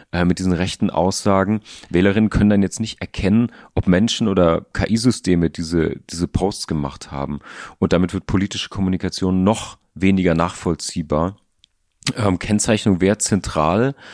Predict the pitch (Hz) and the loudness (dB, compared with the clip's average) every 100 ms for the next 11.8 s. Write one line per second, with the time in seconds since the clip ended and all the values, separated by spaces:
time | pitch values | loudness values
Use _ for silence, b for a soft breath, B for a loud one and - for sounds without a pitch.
0 | B B - 87 87 87 82 90 107 120 | B B -2 0 0 -2 0 4 4 4
1 | 90 87 85 - 98 - 98 - 92 92 | 0 -4 -8 -6 -8 -8 -10 -8 -2 -2
2 | - 90 85 82 80 101 90 - 82 - | -2 -2 -2 -2 0 0 0 -4 -8 -8
3 | - 80 - - - - - 98 95 87 | -12 -12 -12 -10 -10 -6 -2 0 0 -2
4 | 85 82 82 78 80 - - 90 85 73 | -4 -6 -6 -4 -4 -6 -4 -2 -2 -4
5 | - - 80 87 80 78 - - 78 - | -10 -12 -8 -6 -4 -6 -4 -2 -2 -2
6 | 65 78 87 B B 90 - 95 92 - | -6 -6 -8 B B -10 -8 -6 -2 -2
7 | 87 101 90 90 90 90 - 127 127 101 | 0 0 0 0 0 0 0 0 0 0
8 | 85 - 87 80 80 - - 107 B B | -6 -2 2 4 2 -4 -2 -4 B B
9 | B B - 135 143 123 - 123 - 117 | B B 0 2 2 0 0 -2 0 0
10 | 107 98 95 - 95 90 104 107 98 - | 0 0 -2 -2 -2 0 0 -2 -4 -2
11 | 87 80 - - - 92 87 | -2 -4 -8 -12 -6 -2 -2